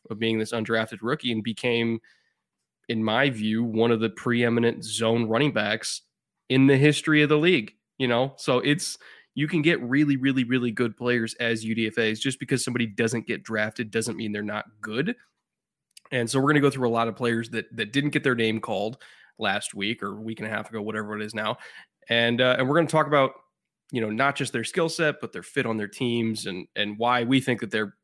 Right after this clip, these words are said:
massively undervalued players. Uh, first things first, why don't we start with the teams that got,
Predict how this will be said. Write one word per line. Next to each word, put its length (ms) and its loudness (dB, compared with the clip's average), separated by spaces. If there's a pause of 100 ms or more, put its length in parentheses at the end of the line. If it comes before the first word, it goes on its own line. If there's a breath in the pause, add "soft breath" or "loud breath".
massively 640 0
undervalued 480 -6
players. 380 -4 (500 loud breath)
Uh, 260 0
first 320 2
things 180 2
first, 300 -2
why 120 2
don't 140 0
we 80 -2
start 400 -2
with 140 -4
the 60 -14
teams 580 -2
that 240 0 (100)
got, 380 -2